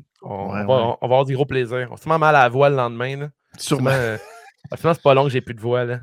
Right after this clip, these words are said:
Speaker 1: Mais, euh, fait que, euh, si vous êtes disponible, euh, on se voit
Speaker 2: Euh.
Speaker 1: dimanche à Battle War.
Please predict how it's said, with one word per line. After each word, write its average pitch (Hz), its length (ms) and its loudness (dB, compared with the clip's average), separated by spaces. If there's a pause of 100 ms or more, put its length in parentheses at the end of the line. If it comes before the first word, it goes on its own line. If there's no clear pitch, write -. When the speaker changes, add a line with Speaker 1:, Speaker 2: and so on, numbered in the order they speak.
(120)
Speaker 1:
Mais, 113 320 -6
euh, 110 120 -4 (500)
fait 113 100 -4
que, 127 100 -4
euh, 123 420 4
si - 180 -14
vous 147 80 -2
êtes 156 80 0
disponible, 156 400 2
euh, 135 180 4
on 131 80 0
se - 60 -6
voit - 100 6
Speaker 2:
Euh. 170 140 6
Speaker 1:
dimanche 160 200 6
à 147 60 4
Battle 147 280 4
War. 151 260 4